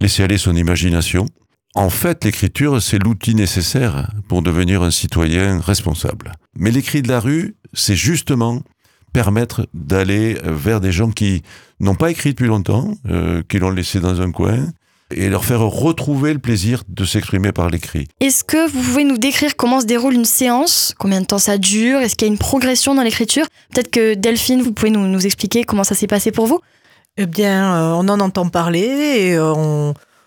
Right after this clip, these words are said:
Speaker 3: on vient vers, euh, le groupe. On nous donne un petit recueil, euh, et des stylos. <laughs> Il suffit juste, euh, d'écouter, euh, l'idée proposée par Jean-Marc et voilà.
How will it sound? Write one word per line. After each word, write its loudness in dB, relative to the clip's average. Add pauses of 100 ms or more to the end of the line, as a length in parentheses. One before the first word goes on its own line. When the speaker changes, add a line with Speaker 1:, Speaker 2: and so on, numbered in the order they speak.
(160)
Speaker 3:
on 0
vient 0
vers, 2
euh, 2 (360)
le 2
groupe. -2 (600)
On 2
nous 2
donne 2
un 2
petit -2
recueil, 0
euh, 4
et 2
des 0
stylos. 0 (120)
<laughs> -20
Il -2
suffit -4
juste, -8
euh, 2
d'écouter, 0
euh, -2 (560)
l'idée 0
proposée -4
par -4
Jean-Marc -4 (260)
et -2
voilà. -6